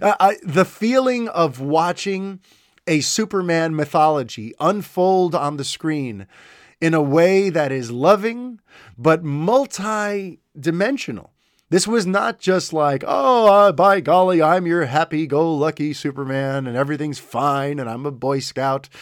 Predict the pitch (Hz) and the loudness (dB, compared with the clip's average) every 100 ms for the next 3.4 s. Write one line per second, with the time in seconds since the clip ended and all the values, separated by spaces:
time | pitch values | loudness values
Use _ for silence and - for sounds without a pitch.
0 | - - 127 131 127 143 143 147 117 135 | -20 -14 -4 -2 0 0 -2 -4 -2 0
1 | 143 139 139 135 135 - 147 143 147 143 | 0 -2 -2 -2 -2 -4 -2 -2 -4 -6
2 | 131 - 127 - 143 139 139 127 131 127 | -6 -8 -8 -6 -4 -2 0 2 2 2
3 | 131 127 117 107 | -2 -4 -8 -12